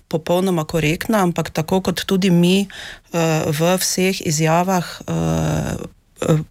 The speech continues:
povemo, je, eh, dejansko, eh, povišanje, eh, sedemnajst procentov,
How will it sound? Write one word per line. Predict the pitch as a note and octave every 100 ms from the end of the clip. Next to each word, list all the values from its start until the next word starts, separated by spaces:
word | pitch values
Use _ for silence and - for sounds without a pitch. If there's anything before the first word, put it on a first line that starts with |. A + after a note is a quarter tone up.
| _
povemo, | - D#3 D3+ D3 G3+ A3+ G#3+ - - - -
je, | - E3 E3+ F3 F#3+ G3
eh, | F#3+ - - - E3 D#3+ -
dejansko, | D#3 E3+ D#3+ E3+ F#3+ - - F#3 E3+ D#3+ - - - _
eh, | E3+
povišanje, | D#3 F3+ D#3 G3 G#3+ - E3 D#3 D3 C#3+ C#3+ _ - - - _ _ _
eh, | - E3 D#3+ D#3 D#3 -
sedemnajst | - - E3 D#3 D3 D#3+ E3
procentov, | B3 A#3 A#3+ A3+ A#3 A3+ G3+ G3